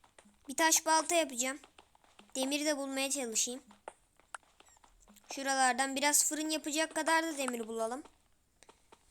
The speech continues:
Fırın yapabilecek kadar da demir bulmaya çalışalım. Demir mi? Fırın yapacak kadar, e, taş bulmaya çalışalım.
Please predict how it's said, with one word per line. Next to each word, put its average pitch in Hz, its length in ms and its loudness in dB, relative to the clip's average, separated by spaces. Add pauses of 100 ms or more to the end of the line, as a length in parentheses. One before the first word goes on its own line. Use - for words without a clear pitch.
(120)
Fırın 269 240 -4
yapabilecek 285 720 -4
kadar 269 320 2
da 262 140 -6
demir 269 320 -4
bulmaya 254 320 -4
çalışalım. 240 580 -2 (480)
Demir 226 340 -2
mi? 247 240 -4 (2250)
Fırın 294 320 0
yapacak 311 480 4
kadar, 349 500 4 (140)
e, 254 280 -4
taş 311 400 2
bulmaya 285 320 -2
çalışalım. 247 580 0